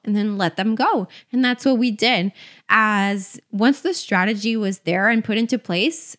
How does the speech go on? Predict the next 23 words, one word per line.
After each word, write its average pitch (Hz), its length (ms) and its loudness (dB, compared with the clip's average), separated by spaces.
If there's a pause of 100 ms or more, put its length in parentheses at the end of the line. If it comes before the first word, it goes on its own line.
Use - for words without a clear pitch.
we 202 440 -2
knew 247 180 2
what 269 180 2
we 254 100 0
had 202 200 2
to 214 60 -4
do 196 180 -6
with 180 140 -4
the 165 80 -2
rest 170 200 -2
of 175 80 -6
our - 80 -6
team. 175 280 -8
So 220 240 0
what 233 160 0
we 339 100 6
did, 175 320 0
we 185 100 -6
took - 320 -10
that 320 220 0
budget, 196 480 0 (300)
we 220 140 0
hired, 190 640 0